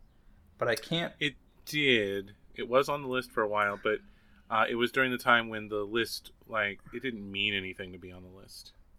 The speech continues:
Speaker 1: I think it's more that s-, the Strixhaven, uh,
Speaker 2: The
Speaker 1: Mystical,
Speaker 2: promo, the,
Speaker 1: the Mystical
Speaker 2: yeah, the Mystic
Speaker 1: Archives
Speaker 2: Archive.
Speaker 1: coughed up a whole lot of the second most desired art, and there are plenty of those still sitting around.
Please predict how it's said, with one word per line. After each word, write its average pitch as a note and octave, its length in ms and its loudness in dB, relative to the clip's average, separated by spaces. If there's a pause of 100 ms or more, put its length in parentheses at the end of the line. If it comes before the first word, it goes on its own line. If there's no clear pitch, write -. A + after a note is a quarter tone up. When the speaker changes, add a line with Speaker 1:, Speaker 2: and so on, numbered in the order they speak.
(140)
Speaker 1:
I C#3+ 80 4
think F#3 120 8
it's G3+ 120 4
more D3+ 180 12
that C#3+ 140 10
s-, - 320 -2
the C3 220 10
Strixhaven, B2 1120 2 (200)
uh, A#2 680 -4 (580)
Speaker 2:
The D3 60 -2
Speaker 1:
Mystical, B2+ 340 8
Speaker 2:
promo, B2+ 320 2
the, G#2 220 -2 (260)
Speaker 1:
the C#3+ 80 2
Mystical D3 320 8
Speaker 2:
yeah, B2 60 6
the B2+ 80 10
Mystic C3+ 200 10
Speaker 1:
Archives B2 760 8
Speaker 2:
Archive. - 60 -18
Speaker 1:
coughed - 320 10
up C3 140 8
a - 80 2
whole C#3+ 540 8
lot A#2+ 440 6 (440)
of B2 240 8
the A2+ 560 -6 (420)
second C#3+ 460 6
most A#2+ 260 -2
desired A2+ 500 2
art, A2 420 -2 (640)
and A#2 140 -4
there A2+ 120 4
are A2 180 4
plenty C3 380 0
of A2+ 60 -4
those A2 220 2
still A#2 160 -2
sitting A2 260 -4
around. A2 540 -6